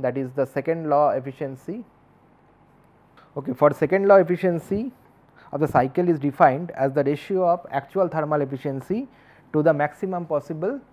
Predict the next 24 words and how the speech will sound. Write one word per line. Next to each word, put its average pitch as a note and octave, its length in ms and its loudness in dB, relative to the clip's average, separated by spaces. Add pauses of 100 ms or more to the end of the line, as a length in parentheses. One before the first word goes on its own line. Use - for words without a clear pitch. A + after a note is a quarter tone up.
(140)
thermal C#3 460 -2 (280)
efficiency, C3 580 -6
that B2 180 -8
is C#3+ 80 -8
the D#3 80 -6
Carnot D3 340 0
efficiency, A2+ 600 -12 (460)
right. D#3+ 220 2 (420)
So, C#3 600 2 (380)
this C#3+ 240 -6
is E3+ 120 -2
the D3+ 440 6 (460)
expression, D3 540 -4
the D3 80 -4
second D#3+ 400 -2
law D#3+ 100 10
efficiency C#3+ 680 -2
is C3+ 160 -6
the G3 260 -2 (1000)
thermal C#3 280 4
efficiency D3+ 580 -4
of C#3+ 180 -2
the C#3+ 80 -6
cycle C3+ 480 -4